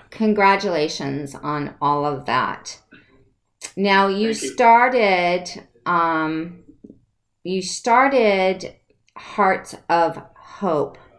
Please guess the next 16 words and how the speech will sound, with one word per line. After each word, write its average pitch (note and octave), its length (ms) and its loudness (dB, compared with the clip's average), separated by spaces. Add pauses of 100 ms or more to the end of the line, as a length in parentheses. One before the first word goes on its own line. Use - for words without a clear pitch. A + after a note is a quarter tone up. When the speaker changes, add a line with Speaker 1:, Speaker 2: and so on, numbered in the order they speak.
(360)
Speaker 1:
M F#3 220 0
S F3+ 300 -4
Hearts - 440 -2
of E3+ 260 -6
Hope, D#3 460 0 (320)
where G3 180 2
they're F#3 120 2
actual G#3+ 420 0
beautiful F#3+ 580 -2
coins. D#3 640 -4 (100)
And D#3 100 -8
I E3 80 -8
should G#3 260 -6
have - 200 -6
grabbed F3 420 -4
mine D3 480 -6